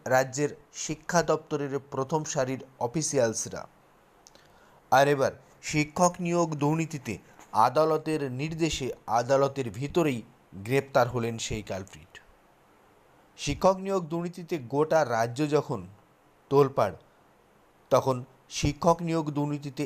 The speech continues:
ইডি সিবিআইয়ের সাঁড়াশি চাপে রাজ্য সরকারও কার্যত হিমশিম খাচ্ছে। রাজ্যের ঘাড়েও শিক্ষক নিয়োগ দুর্নীতির তকমা। রাজ্যের একাধিক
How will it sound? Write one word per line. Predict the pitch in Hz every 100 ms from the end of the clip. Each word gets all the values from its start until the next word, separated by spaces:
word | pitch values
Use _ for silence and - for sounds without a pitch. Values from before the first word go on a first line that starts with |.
| -
ইডি | 120 139 156
সিবিআইয়ের | - 135 135 131 131 127
সাঁড়াশি | - 131 131 135 143
চাপে | 127 120 - 113 - _ _ -
রাজ্য | - 107 117 120 147
সরকারও | - 131 - 113 110 - _ -
কার্যত | 113 110 120 - 104 - _ _ _ _ _ _ _ _ _ _ -
হিমশিম | 104 131 127 - 127 117
খাচ্ছে। | - 90 - - - - _ _ _ _ _ _ - - - -
রাজ্যের | - 110 127 131 170 180
ঘাড়েও | 156 165 175 165 - _ -
শিক্ষক | - 151 - 170 170
নিয়োগ | 160 160 165 151
দুর্নীতির | 131 156 156 151 156 143 - -
তকমা। | 135 - 135 98 - - _ _ _ _ _ _ _ - - -
রাজ্যের | 104 127 131 139 -
একাধিক | 120 131 160 160